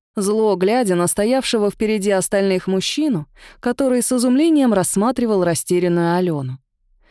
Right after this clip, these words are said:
Рослый, широкий, немолодой и весь седой,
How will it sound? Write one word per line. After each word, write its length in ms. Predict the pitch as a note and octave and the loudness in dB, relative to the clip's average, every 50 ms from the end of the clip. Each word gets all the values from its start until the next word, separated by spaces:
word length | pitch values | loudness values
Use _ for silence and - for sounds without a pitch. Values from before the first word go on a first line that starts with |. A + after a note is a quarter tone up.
| _ - - _ _ | _ -20 -20 _ _
Рослый, 500 | - G3 G3 A#3 B3 B3+ - - A#3 A3 | -4 -2 0 0 0 0 0 0 0 0
широкий, 720 | G#3 - - F#3+ F#3 G3 G#3 G#3+ F#3+ - F#3+ F#3 F3 - _ _ _ _ _ _ | 0 0 0 0 2 2 0 0 0 -2 -2 -4 -4 -6 _ _ _ _ _ _
немолодой 720 | G3 G3+ G#3 G#3 G#3 G#3+ A3 A3+ G#3 A#3+ B3 A#3+ A3+ G#3+ | -2 0 2 2 2 2 2 2 2 2 2 4 4 2
и 20 | |
весь 220 | G#3+ G3+ G#3+ G#3+ - | 2 2 0 0 -2
седой, 500 | - - G#3+ F#3+ G#3+ B3 D4 C#4+ C#4+ | -2 -2 -2 0 0 0 0 -2 -4